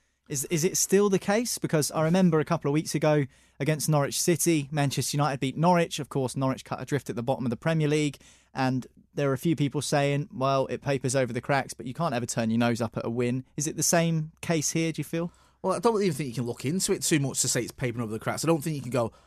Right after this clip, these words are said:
Speaker 2: "Oh, well, we're okay now," or "This has shown us that, that we're, we're competitive again," because you, you're playing a team that was twenty-first in League One
Speaker 1: Yeah, sure.
Speaker 2: that have just played two hours against Premier League opposition.
Speaker 1: Yeah.
Speaker 2: So they're knackered.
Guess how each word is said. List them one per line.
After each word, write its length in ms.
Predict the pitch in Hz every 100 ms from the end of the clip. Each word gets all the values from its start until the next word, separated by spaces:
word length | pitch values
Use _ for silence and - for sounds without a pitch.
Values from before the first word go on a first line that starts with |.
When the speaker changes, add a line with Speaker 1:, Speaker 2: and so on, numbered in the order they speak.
| _ -
Speaker 2:
"Oh, 160 | 131
well, 160 | 123 117
we're 160 | 120
okay 320 | 107 - 139 131
now," 200 | 101 98
or 220 | 98 95
"This 160 | 117
has 160 | 117 104
shown 260 | 135 120 110
us 160 | 101
that, 140 | 120 85 -
that 180 | 110 -
we're, 180 | 113 104 -
we're 140 | 113 -
competitive 560 | 117 135 143 143 123
again," 200 | 101 95 92
because 300 | 98 113 120
you, 100 | - - -
you're 80 | 127
playing 240 | 156 156
a 40 | -
team 240 | - 139
that 60 | 120
was 100 | -
twenty-first 520 | 127 117 127 123 113
in 100 | 101
League 200 | 95 92
One 160 | 101 -
Speaker 1:
Yeah, 240 | 110 104 98
sure. 240 | - 104
Speaker 2:
that 120 | 117
have 160 | 95 -
just 340 | - 165 - - _
played 360 | - 123 110 -
two 280 | - - 131
hours 320 | 113 107 95 - _
against 540 | 107 107 107 98 - - _ _
Premier 260 | - 110 104
League 160 | 101
opposition. 560 | 95 - 98 98 92 90
Speaker 1:
Yeah. 160 | - 123 - -
Speaker 2:
So 140 | 117
they're 80 | 110
knackered. 460 | 107 110 - 87